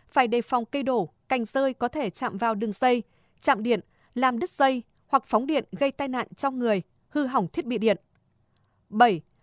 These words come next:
cấm tự ý tháo gỡ các kết cấu của công trình điện như dây điện, thanh giằng, dây néo, dây nối đất. Tám, cấm vào trạm điện. Trạm có tường rào bao quanh,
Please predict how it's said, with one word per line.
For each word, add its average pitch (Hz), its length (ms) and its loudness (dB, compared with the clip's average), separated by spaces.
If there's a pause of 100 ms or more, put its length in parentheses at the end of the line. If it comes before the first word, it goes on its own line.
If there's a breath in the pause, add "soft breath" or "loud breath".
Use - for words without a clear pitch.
(300)
cấm 262 220 2 (120)
tự 302 100 0
ý 254 140 -4
tháo 269 220 -2
gỡ 247 240 -2 (100)
các 370 160 0
kết - 180 -6
cấu 240 180 2
của 240 220 0
công 285 180 -4
trình 233 200 -6
điện 226 200 0 (360)
như 262 200 -2
dây 269 180 -2
điện, 233 200 0 (280)
thanh 294 160 -4
giằng, 226 320 -2 (200)
dây 277 240 0
néo, 240 340 -4 (200)
dây 269 240 2
nối 214 140 0
đất. 285 160 2 (920)
Tám, 226 320 2 (480 soft breath)
cấm 277 220 2
vào 330 140 0
trạm 220 220 -6
điện. 226 180 0 (600)
Trạm 247 240 0
có 233 160 2
tường 269 260 -2
rào 247 220 0
bao 262 140 0
quanh, 269 320 0